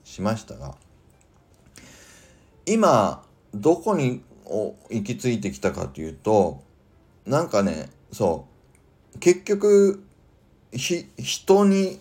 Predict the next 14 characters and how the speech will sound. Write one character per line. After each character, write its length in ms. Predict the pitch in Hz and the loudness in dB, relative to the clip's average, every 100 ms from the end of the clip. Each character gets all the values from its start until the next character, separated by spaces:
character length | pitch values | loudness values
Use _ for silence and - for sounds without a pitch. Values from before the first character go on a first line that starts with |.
| - | -10
戻 280 | 147 147 165 | -4 -2 -2
っ 60 | - | -4
て 100 | 110 | -12
き 100 | - | -8
た 120 | 82 | -8
感 260 | - 85 85 | -8 -10 -10
じ 120 | 80 | -12
が 240 | 73 - _ - | -12 -14 _ -18
あ-、 100 | - _ | -18 _
あ 60 | 82 | -14
り 100 | 73 | -14
ま 100 | 67 | -16
す 240 | - - _ _ - | -18 -20 _ _ -18
ね。 160 | 82 | -16